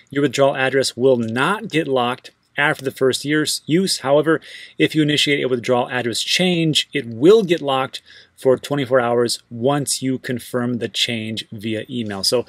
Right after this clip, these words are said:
I just wanna make that very crystal clear 'cause people like to just throw out that scam word all of a sudden, like, "Scam, it wouldn't let me withdraw my Bitcoin. It's ridiculous. I can't believe this, blah, blah." Calm down. It's okay.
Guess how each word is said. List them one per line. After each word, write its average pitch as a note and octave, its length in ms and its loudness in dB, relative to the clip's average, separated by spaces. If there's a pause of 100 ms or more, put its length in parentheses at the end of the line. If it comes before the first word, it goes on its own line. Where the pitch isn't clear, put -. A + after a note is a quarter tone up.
(200)
I - 40 -12
just F3+ 80 0
wanna A3 80 0
make G#3+ 100 -2
that D#3+ 200 2
very C#3 320 2
crystal D3 440 -2
clear C#3 300 4
'cause - 160 -8
people E3 260 -6
like D3 240 -2
to C3 140 -4
just G#2+ 340 -4
throw C3 280 0
out C3 120 -2
that G#2 160 -4
scam B2+ 460 -4
word C3+ 240 0
all B2+ 120 2
of B2 60 0
a A#2+ 40 -4
sudden, B2+ 320 0
like, - 180 -8
"Scam, G#3 420 2
it C#3+ 60 -2
wouldn't F3+ 220 0
let F#3 120 0
me F#3 160 4
withdraw F3+ 320 2
my F3+ 160 4
Bitcoin. D#3+ 360 0
It's D#3+ 120 -4
ridiculous. E3+ 440 4
I D#3+ 60 -2
can't D#3+ 180 -2
believe F#3+ 180 6
this, D3+ 100 -2
blah, E3 200 0
blah." D#3+ 240 -2 (440)
Calm A#2+ 220 -4
down. C3+ 440 -2
It's - 140 0
okay. A#2+ 480 4